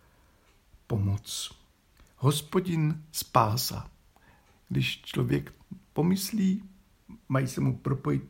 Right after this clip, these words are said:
tyto dvě věci. Hospodin, spása. Už v tom je obrovské poselství. Hospodin a spása patří k sobě. To je, eh,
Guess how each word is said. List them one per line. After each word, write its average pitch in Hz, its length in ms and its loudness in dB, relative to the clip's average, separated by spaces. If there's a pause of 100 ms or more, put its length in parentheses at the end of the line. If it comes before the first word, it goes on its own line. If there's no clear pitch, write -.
tyto 190 260 -2
dvě 127 200 0
věci. 117 320 -4
Hospodin, - 640 -4 (460)
spása. 113 640 -6 (760)
Už 180 200 -2
v - 160 -14
tom 247 300 -2
je 170 220 4
obrovské 185 520 2
poselství. 151 600 -4 (400)
Hospodin 170 560 4
a 113 60 2
spása 143 440 4
patří 147 360 2
k - 120 0
sobě. 143 440 4 (880)
To 151 120 6
je, 151 360 4 (320)
eh, 64 360 2